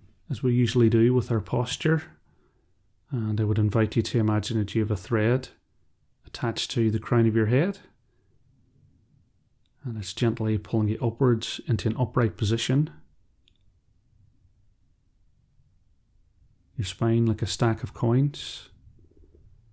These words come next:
your heart raised upwards and outwards, and just allowing a gentle smile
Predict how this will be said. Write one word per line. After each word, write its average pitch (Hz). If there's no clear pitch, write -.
your 107
heart 113
raised 113
upwards 123
and 110
outwards, -
and 190
just -
allowing 139
a 120
gentle 123
smile 104